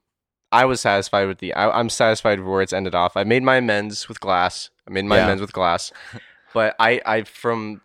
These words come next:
Speaker 1: besides the ending part, I loved the film. I love, uh,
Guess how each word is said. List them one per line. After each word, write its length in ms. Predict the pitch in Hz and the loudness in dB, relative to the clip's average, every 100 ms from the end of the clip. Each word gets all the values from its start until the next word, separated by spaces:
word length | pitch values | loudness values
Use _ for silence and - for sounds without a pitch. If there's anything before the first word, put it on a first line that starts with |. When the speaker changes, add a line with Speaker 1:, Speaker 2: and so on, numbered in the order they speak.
| - | -14
Speaker 1:
besides 380 | 113 - 139 127 | -10 -2 -2 -2
the 120 | 104 | -8
ending 220 | 101 110 | -8 -8
part, 220 | - 117 - | -6 -6 -4
I 80 | 85 | -6
loved 360 | 85 92 90 | -4 -6 -6
the 40 | 98 | -16
film. 380 | - 90 90 92 _ _ - | -6 -6 -6 -10 _ _ -4
I 80 | 98 | -2
love, 540 | 98 101 107 104 - - | 2 2 0 -4 -16 -8
uh, 480 | 95 90 87 82 | -2 0 0 -2